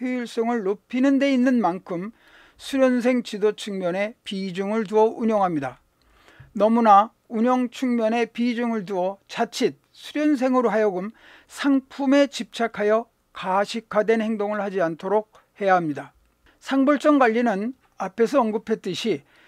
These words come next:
수기로 관리하기에는 역부족입니다. 필자 또한 처음에 개인 신상 자료에 의해 관리를 할 때 말이 그렇지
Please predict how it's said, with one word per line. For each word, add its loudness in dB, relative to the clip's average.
수기로 0
관리하기에는 0
역부족입니다. 0
필자 0
또한 0
처음에 2
개인 0
신상 -2
자료에 2
의해 4
관리를 -4
할 -4
때 0
말이 2
그렇지 -2